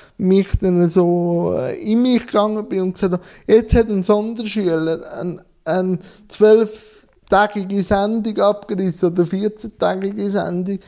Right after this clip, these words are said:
äh, dann ist schon die innere Zufriedenheit gekommen. Aber was immer wieder faszinierend ist, ich muss mich immer wieder aktiv an den Tag zurückerinnern, weil dann bist du irgendwo wieder an einem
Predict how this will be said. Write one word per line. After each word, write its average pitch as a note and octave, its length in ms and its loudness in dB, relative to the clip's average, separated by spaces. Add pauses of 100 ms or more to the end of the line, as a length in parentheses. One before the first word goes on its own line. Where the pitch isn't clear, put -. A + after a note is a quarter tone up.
(640)
äh, E3+ 160 -6 (840)
dann C4 260 6
ist C4 180 2
schon G#3+ 180 2
die G#3 260 -6
innere A#3+ 600 0
Zufriedenheit G#3+ 800 0
gekommen. A#3+ 240 2
Aber A#3 180 4
was G#3 180 6
immer C4 260 -2
wieder A3 200 2
faszinierend G#3+ 1000 2
ist, C4 240 4 (400)
ich - 100 -10
muss A#3 200 6
mich G3+ 220 2
immer A#3 240 0
wieder A#3 220 -2
aktiv A3 720 0
an F3+ 160 -2
den F#3 220 2
Tag G#3 460 4
zurückerinnern, G#3+ 840 0
weil F#3+ 200 4 (380)
dann G#3 180 4
bist G#3 220 4
du A3+ 40 4
irgendwo A#3+ 600 2
wieder G#3+ 400 2 (300)
an G3+ 220 2
einem F3+ 160 2